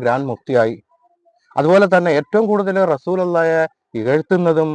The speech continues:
മോശപ്പെടുത്തുന്നതും അദ്ദേഹമാണ്. എന്നിട്ട് ഇപ്പൊ ഒരു സെന്റിമീറ്റർ വളർന്ന്.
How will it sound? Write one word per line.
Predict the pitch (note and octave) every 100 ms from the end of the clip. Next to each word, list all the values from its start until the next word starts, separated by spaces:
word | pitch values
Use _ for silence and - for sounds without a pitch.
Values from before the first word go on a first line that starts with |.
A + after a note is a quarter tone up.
| C#3+
മോശപ്പെടുത്തുന്നതും | G2+ B2+ G#3 F#3 E3+ E3 D#3
അദ്ദേഹമാണ്. | C#3+ D3+ D#3 D3+ C#3+ _ _ _ _ _ _
എന്നിട്ട് | - D#3
ഇപ്പൊ | D#3+ D#3
ഒരു | D3
സെന്റിമീറ്റർ | D#3 C3 C3+ C#3 A#2+
വളർന്ന്. | A2 G#2 G#2 G2